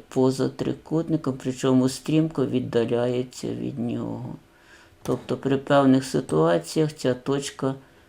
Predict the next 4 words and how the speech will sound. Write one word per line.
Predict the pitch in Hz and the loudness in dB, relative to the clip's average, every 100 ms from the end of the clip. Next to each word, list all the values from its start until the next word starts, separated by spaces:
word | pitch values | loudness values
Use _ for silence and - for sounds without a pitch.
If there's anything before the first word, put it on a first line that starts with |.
| _ - | _ -8
може | 127 120 123 131 135 131 - - _ _ _ _ _ - | -2 0 0 0 0 -2 -4 -18 _ _ _ _ _ -12
знаходитися | 131 135 123 - 127 135 135 - 127 | -6 -4 -4 -2 0 -2 -6 -4 -4
доволі | 110 120 123 123 123 | 0 -2 0 0 0
далеко | 127 135 127 107 107 110 - | 0 2 2 2 -2 -4 -10